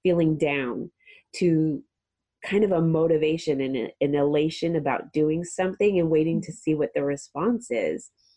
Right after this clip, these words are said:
And then also on the other side, looking at things that bring joy to you.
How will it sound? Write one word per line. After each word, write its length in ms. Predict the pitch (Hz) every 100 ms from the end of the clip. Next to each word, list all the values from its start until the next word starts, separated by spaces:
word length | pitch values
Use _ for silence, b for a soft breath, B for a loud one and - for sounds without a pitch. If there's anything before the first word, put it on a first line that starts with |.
| _ _
And 160 | 202 214
then 200 | 220 226 -
also 320 | 220 277 247
on 80 | 202
the 100 | 185
other 160 | 240
side, 400 | 254 180 156 156 - B B B B B _ _
looking 420 | 190 226 277 277 202
at 140 | -
things 340 | 185 180 175 -
that 320 | 180 165 165 - _ _ _ _ _ _ _ _ -
bring 320 | 170 202 202
joy 240 | 180 170 160
to 160 | -
you. 220 | 269 190